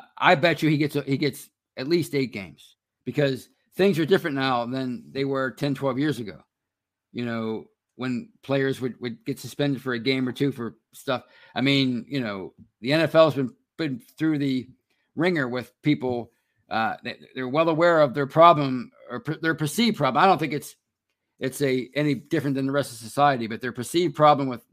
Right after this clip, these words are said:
domestic violence and, and, and stuff like that. So for, to think that, that Deshaun Watson's just gonna get a few games, I, I've never believed that. I think he's gonna get at least eight, and maybe, no, may-, maybe he'll get the whole year.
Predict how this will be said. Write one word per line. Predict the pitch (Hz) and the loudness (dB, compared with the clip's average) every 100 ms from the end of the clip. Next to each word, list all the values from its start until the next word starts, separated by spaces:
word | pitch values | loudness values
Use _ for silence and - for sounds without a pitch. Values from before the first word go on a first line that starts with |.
| - | -12
domestic | 113 139 139 110 | -4 -4 -4 -6
violence | 117 139 139 139 110 | -2 0 0 -2 -6
and, | 104 98 _ _ _ _ _ | -12 -16 _ _ _ _ _
and, | 113 120 | -8 -8
and | 117 | -8
stuff | 117 143 123 | -2 -2 -2
like | 120 | -4
that. | 113 135 127 _ _ _ _ | -2 -2 -4 _ _ _ _
So | - 127 123 117 - _ _ _ | -2 0 0 -4 -8 _ _ _
for, | - 131 127 - - | -6 -4 -4 -8 -14
to | 113 | -6
think | 180 185 | -2 0
that, | 156 147 110 - | 0 -6 -6 -10
that | 117 - - | -12 -12 -16
Deshaun | 117 160 156 | -2 2 2
Watson's | 147 160 147 131 | 4 2 0 -8
just | 131 | -6
gonna | 139 131 | -4 -2
get | 127 | -4
a | |
few | 113 143 | -2 -2
games, | 123 127 135 147 - - | -2 -2 -2 -4 -8 -4
I, | 131 139 123 92 _ _ - | 0 0 -2 -8 _ _ 2
I've | 143 156 | 6 6
never | 139 151 127 | 6 0 0
believed | 107 113 | -6 -8
that. | 117 117 | -6 -4
I | 131 | -4
think | 139 | -4
he's | 123 117 | -6 -4
gonna | 135 | -4
get | 123 | -4
at | 120 | -4
least | 120 151 - - | -2 -2 -2 -2
eight, | - 127 - _ _ _ | -2 -2 -8 _ _ _
and | 110 | -2
maybe, | 135 185 185 170 | 6 6 6 2
no, | 131 131 | 0 0
may-, | 117 117 | -2 -2
maybe | 123 135 | -2 -2
he'll | |
get | 135 123 | -4 -2
the | |
whole | 139 156 | 0 2
year. | 151 127 104 | 2 0 -4